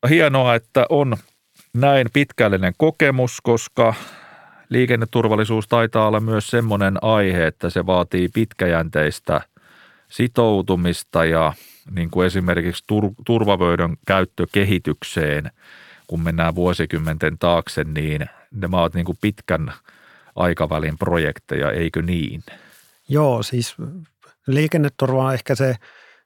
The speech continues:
Speaker 2: niin kuin ydinmittari, jota me seurataan, niin on muutokset liikennekäyttäytymisessä. Ja nyt jos me otetaan vaikkapa, vaikkapa turvavyön käytön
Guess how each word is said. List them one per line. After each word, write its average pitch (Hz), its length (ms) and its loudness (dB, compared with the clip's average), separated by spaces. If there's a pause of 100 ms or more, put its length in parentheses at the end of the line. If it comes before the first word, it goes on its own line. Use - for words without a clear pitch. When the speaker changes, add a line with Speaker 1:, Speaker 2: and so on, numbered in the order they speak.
(320)
Speaker 2:
niin 123 180 -2
kuin 143 140 -4 (340)
ydinmittari, 139 1200 2
jota 117 220 0
me 127 120 0
seurataan, 123 680 0
niin 127 200 -2
on 127 80 -2
muutokset 135 800 0
liikennekäyttäytymisessä. 120 2000 -2 (560)
Ja 123 60 -2
nyt 120 200 0
jos 127 140 -2
me 131 100 2
otetaan 127 460 0
vaikkapa, 123 540 0 (440)
vaikkapa 127 340 0
turvavyön 135 640 2
käytön 127 760 0